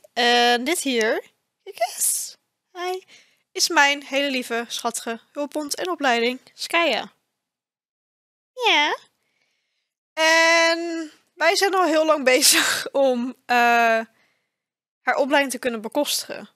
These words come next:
Want de opleiding tot hulphond kost gemiddeld rond de twintigduizend euro.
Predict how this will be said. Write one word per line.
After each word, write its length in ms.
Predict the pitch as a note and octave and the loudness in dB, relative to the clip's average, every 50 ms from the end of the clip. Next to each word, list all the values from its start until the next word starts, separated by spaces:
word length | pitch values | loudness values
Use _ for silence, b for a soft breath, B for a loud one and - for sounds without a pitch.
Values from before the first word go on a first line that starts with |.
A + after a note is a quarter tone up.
| _ _ _ | _ _ _
Want 460 | - A#3 A3+ A3+ A3+ A3 - - - | -2 0 0 0 0 -2 -6 -10 -8
de 80 | - | -6
opleiding 360 | - C#4 C4+ D#4 C4+ B3+ B3+ A#3+ | -6 -2 0 0 0 0 -2 -6
tot 140 | G#3+ - | -8 -4
hulphond 480 | - B3 C4 C4 - C4+ B3 A3+ A3 - | -2 -2 -2 -2 -2 -4 -4 -4 -4 -8
kost 680 | - - A#3 A3 G#3+ G#3+ - - - - - - _ _ _ _ _ _ | -8 -8 -6 -6 -4 -4 -6 -4 -4 -6 -8 -8 _ _ _ _ _ _
gemiddeld 480 | _ _ - A#3+ A#3+ C4 C4+ B3 B3 - | _ _ -6 -2 0 0 0 0 -2 -2
rond 200 | G#3+ A3 A3+ G#3+ | -6 -8 -8 -8
de 80 | - | -8
twintigduizend 640 | - - B3 A3 G#3+ G#3+ - F#3 F#3+ F#3+ - - - | -8 -8 -8 -10 -8 -6 -6 -6 -6 -6 -8 -10 -10
euro. 320 | - - - - - G#3 | -10 -10 -12 -14 -14 -16